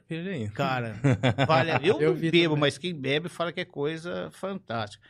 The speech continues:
Speaker 2: Sabe, eu digo, fala assim, "Ah, você é da associação antialcoólica, você é contra quem bebe ou quem que vai?" Eu falei, "Filho,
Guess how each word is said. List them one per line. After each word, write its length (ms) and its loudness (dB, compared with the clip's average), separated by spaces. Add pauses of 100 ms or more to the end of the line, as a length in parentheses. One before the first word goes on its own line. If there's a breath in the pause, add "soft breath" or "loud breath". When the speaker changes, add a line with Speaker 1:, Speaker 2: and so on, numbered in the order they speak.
(240 loud breath)
Speaker 2:
Sabe, 220 -2
eu 100 0
digo, 200 -4
fala 160 -2
assim, 160 0
"Ah, 20 2
você 240 -2
é 20 2
da 100 -2
associação 480 -6
antialcoólica, 520 -4
você 220 -8
é 80 -4
contra 440 -8
quem 280 -4
bebe 440 0
ou 60 -4
quem 160 -6
que 80 -8
vai?" 60 -8
Eu 40 -10
falei, 180 -10
"Filho, 260 -6